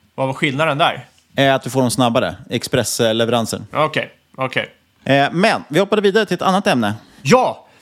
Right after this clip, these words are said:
Speaker 1: Du har ju pratat om någonting som är väldigt iskallt och jag ska ju prata om någonting som kan bli väldigt, väldigt varmt. Väldigt hett. Och det är ju så att tjugotjugotre har ju mångt och mycket handlat, eh, för mig i alla fall, att djupdyka i mining och metaller.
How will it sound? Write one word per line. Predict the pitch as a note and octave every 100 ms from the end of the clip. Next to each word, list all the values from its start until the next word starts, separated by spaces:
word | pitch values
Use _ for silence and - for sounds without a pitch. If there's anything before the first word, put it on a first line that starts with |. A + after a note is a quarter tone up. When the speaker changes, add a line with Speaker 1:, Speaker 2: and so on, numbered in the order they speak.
| _ -
Speaker 1:
Du | E3+
har | A#3+
ju | A#3
pratat | A#3 A3 F#3+
om | G3 F3+
någonting | F#3 F3 F#3+
som | F#3+
är | F3
väldigt | E3+ D#3 -
iskallt | G#3 E3+ - G3 G3+ A3+ -
och | D3+
jag | F3 F3+
ska | F3+
ju | D3
prata | E3+ D#3
om | D3
någonting | C#3+ C3 C#3
som | - C3+ A#2 A#2
kan | - D#3+
bli | C#3+ D#3
väldigt, | C3+ A#2+ A#2 - - - _ _ _ _ _ B2+
väldigt | D#3+ C3+ A#2+
varmt. | D#3+ C#3+ G#2+ - - _ _ -
Väldigt | G#3+ G3+
hett. | G#3 - - - _ - -
Och | -
det |
är |
ju | E3+
så | F#3+
att | D#3+ -
tjugotjugotre | G#3 F#3 F#3+ F3+ F#3+ F#3+
har | F3+
ju | E3
mångt | E3 E3
och | D#3+
mycket | D#3+ - D#3+ -
handlat, | E3 D3 D3+ - -
eh, | C#3 B2+ B2 - -
för | -
mig | D#3+ G3 F#3+
i |
alla | F#3 E3+
fall, | E3+ E3
att | - C3 D3
djupdyka | C#3+ - D3 C3 C#3
i | C3 B2 A#2+ - - -
mining | B2+ C3+ D3+ D3+ D3 C#3+
och | B2+ C3+ -
metaller. | C3+ D#3+ D3+ D3 E3